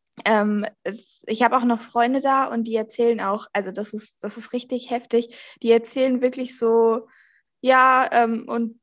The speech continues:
der, mit dem ich Fußball spiele, ist an Corona gestorben und mein Onkel ist an Corona gestorben und die Mutter von meinem Kumpel ist an Corona. Also die haben wirklich Massen an Leute, die sie kennen, die an Corona gestorben sind und das ist schon ganz schön creepy.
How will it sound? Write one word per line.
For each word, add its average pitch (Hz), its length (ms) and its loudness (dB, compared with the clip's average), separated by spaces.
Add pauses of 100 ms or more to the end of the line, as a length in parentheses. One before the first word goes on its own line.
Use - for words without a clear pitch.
der, 220 120 4
mit 226 140 -4
dem 220 120 -4
ich 220 100 -10
Fußball 294 380 -4
spiele, 254 300 -6
ist 254 120 -4
an 226 160 -6
Corona 240 320 0
gestorben 233 540 0
und 214 140 -6
mein 214 160 -6
Onkel 269 300 -6
ist 247 120 -8
an 226 140 -4
Corona 233 360 -2
gestorben 226 640 0
und 220 200 -2
die 220 100 -4
Mutter 233 320 0
von 233 240 -2
meinem 220 240 -2
Kumpel 277 280 -4
ist 254 120 -6
an 233 140 -4
Corona. 247 300 -2
Also 262 180 4
die 254 120 4
haben 240 200 0 (100)
wirklich 233 420 -4
Massen 262 680 -4
an 226 140 -4
Leute, 240 400 0
die 214 160 -6
sie 208 140 -10
kennen, 247 480 -2
die 220 260 -6
an 202 80 -4
Corona 214 320 -4
gestorben 220 460 -2
sind 202 200 -8
und 196 120 -12
das 208 140 -12
ist 220 140 -8
schon 214 200 -6
ganz 202 180 -6
schön 185 160 -10
creepy. 185 500 -10